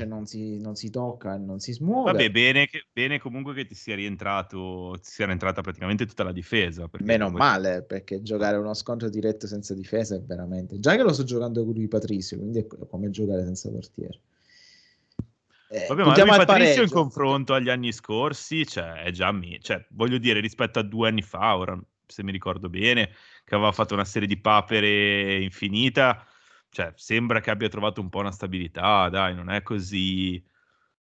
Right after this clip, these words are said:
Speaker 1: Eh,
Speaker 2: È che, è che tutta la Roma non è stabile, non è sicura,
Speaker 1: anche,
Speaker 2: non lo
Speaker 1: anche
Speaker 2: vedo così
Speaker 1: contro il
Speaker 2: come
Speaker 1: Verona ho visto certe uscite a farfalle che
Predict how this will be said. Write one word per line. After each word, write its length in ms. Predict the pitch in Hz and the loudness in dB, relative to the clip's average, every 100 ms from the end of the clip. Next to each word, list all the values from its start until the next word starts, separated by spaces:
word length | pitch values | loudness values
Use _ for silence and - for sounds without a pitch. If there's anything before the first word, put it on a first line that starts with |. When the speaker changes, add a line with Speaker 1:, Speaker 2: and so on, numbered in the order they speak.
| _ _ 165 | _ _ -16
Speaker 1:
Eh, 320 | 160 147 139 | -14 -14 -10
Speaker 2:
È 100 | 117 | 2
che, 140 | 147 | 2
è 200 | - 113 | 4 2
che 160 | 160 175 | 6 4
tutta 220 | 175 - | 4 6
la 100 | 143 | 8
Roma 600 | 127 156 170 123 113 110 | 8 8 6 6 4 2
non 180 | 110 107 | 0 -2
è 80 | 104 | -4
stabile, 580 | - 120 107 98 104 101 | -4 -2 0 0 -4 -6
non 160 | 101 | -6
è 120 | 98 92 | -6 -8
sicura, 840 | - 98 101 95 92 90 90 90 | -10 -14 -10 -8 -6 -4 -4 -4
Speaker 1:
anche, 140 | 92 | -4
Speaker 2:
non 100 | 104 | -2
lo 60 | 175 | -2
Speaker 1:
anche 120 | 123 120 | 0 0
Speaker 2:
vedo 120 | 104 | 0
così 180 | 139 139 | -2 -4
Speaker 1:
contro 220 | 139 143 | -2 -2
il 60 | 139 | 0
Speaker 2:
come 80 | 143 | 0
Speaker 1:
Verona 580 | 131 127 131 131 123 120 | 0 2 0 0 -2 -2
ho 100 | 113 | -4
visto 360 | 117 110 120 | -8 -10 -12
certe 340 | 110 113 - 110 | -8 -10 -10 -14
uscite 360 | - 113 104 | -12 -10 -8
a 40 | 104 | -10
farfalle 800 | - 101 - 92 90 90 90 87 | -8 -12 -10 -10 -8 -6 -8 -8
che 140 | - | -10